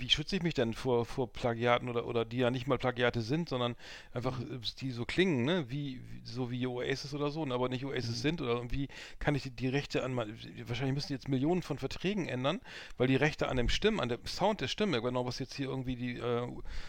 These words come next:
Speaker 1: hier die, äh, ähm, Kri-, äh, sag schnell hier, die Dreh-, Dreh-, Drehbuchautoren, der Streik
Speaker 2: Mhm.
Speaker 1: in, in Hollywood da, ne, wo die sagen, okay,
Speaker 2: Ja.
Speaker 1: ich, ich lass mir,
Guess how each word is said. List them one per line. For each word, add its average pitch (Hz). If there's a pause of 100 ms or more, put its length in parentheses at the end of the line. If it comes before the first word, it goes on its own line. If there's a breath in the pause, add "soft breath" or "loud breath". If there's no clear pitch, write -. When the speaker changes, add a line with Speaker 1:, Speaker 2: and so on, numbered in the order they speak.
Speaker 1:
hier 127
die, 120
äh, 113
ähm, 113
Kri-, -
äh, 113
sag 120
schnell 123
hier, 117 (580 loud breath)
die 123
Dreh-, 151
Dreh-, 147 (100)
Drehbuchautoren, 131
der 123
Streik 127
Speaker 2:
Mhm. 123
Speaker 1:
in, 120
in 120
Hollywood 127
da, 120
ne, 160
wo 143
die 131
sagen, 123
okay, 123
Speaker 2:
Ja. 135
Speaker 1:
ich, 135
ich 113
lass 160
mir, 156